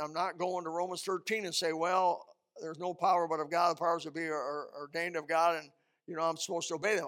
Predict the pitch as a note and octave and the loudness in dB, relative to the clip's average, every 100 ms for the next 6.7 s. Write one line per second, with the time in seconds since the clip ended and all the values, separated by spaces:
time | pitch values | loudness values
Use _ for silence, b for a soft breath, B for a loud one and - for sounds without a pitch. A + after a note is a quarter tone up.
0 | D3+ E3+ B3 D#4 - A3 F#3+ - E3 D#3+ | 2 6 6 6 2 2 2 0 0 0
1 | D3+ E3 G#3 G#3 _ _ _ _ _ F#3+ | 0 0 -2 -6 _ _ _ _ _ 4
2 | B3+ D4 A3+ E3+ F#3 G3+ - - _ _ | 6 8 6 8 6 6 6 4 _ _
3 | _ _ F#3 - G3 F#3 - G#3 - G#3 | _ _ -8 2 4 4 4 2 2 2
4 | F#3+ D3 C#3+ D3+ F#3+ A3 A3+ _ _ _ | 2 0 -6 -8 -10 -10 -14 _ _ _
5 | _ _ _ D#3+ E3 F3 F3 F3 E3 F#3+ | _ _ _ -16 -4 -2 0 -2 -4 -2
6 | F3 G3 E3 E3+ E3 E3 | 0 0 0 -4 0 0